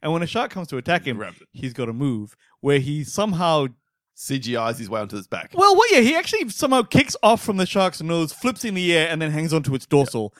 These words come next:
Speaker 1: And I'm like, "Well, that's cool. I'm sorry, but it is." So, yeah, that was kinda cool.
Speaker 2: Yeah. So, I love this movie unabashedly. I'm sorry. Unironically,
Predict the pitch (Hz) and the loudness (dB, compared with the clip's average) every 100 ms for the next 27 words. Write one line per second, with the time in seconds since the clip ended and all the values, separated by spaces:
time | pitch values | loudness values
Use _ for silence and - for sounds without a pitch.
0 | - - 170 202 202 185 185 175 147 - | -20 -2 2 4 4 4 4 4 0 -4
1 | 165 156 - 180 143 110 - 143 143 160 | -2 -2 -4 -4 -4 -8 -2 -2 2 0
2 | 127 120 120 131 110 - _ _ _ - | 0 -2 -6 -8 -12 -14 _ _ _ -2
3 | 160 151 180 160 135 156 131 120 107 110 | 2 2 2 0 0 -4 -8 -10 -12 -16
4 | - - - 311 719 - 403 - 160 156 | -14 -12 0 2 4 2 0 2 4 4
5 | 120 117 117 113 110 107 - 113 104 104 | 4 0 0 2 2 0 -2 -2 2 0
6 | 98 101 104 101 - 117 - 143 156 135 | 0 0 -2 -2 0 0 2 4 6 4
7 | 117 110 - 104 98 | 2 -2 -2 -2 -2